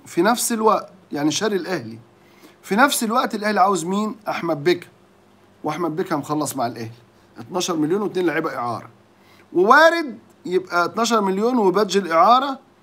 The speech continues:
والاهلي يتحمل راتبه، والاهلي يتحمل راتبه.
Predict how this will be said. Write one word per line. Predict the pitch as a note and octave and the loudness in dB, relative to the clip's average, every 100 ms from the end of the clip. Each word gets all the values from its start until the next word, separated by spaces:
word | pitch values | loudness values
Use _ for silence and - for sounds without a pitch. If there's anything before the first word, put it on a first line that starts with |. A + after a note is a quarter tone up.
| _ | _
والاهلي | D3 F#3+ F3+ F#3 F#3+ E3+ | 4 4 4 0 0 0
يتحمل | C#3 - E3 D3+ | -2 -2 -2 -2
راتبه، | C3+ A#2 A2 - _ _ _ _ _ _ _ _ _ _ _ _ _ _ _ _ _ _ - | -4 -8 -12 -14 _ _ _ _ _ _ _ _ _ _ _ _ _ _ _ _ _ _ -6
والاهلي | C3+ C#3 G#3+ A3+ G3 | -4 -2 0 2 0
يتحمل | D#3+ B2 F#3 G#3 G#3 G#3+ - | 0 2 2 4 0 -2 -4
راتبه. | D#3+ C3+ B2 | -4 -4 -8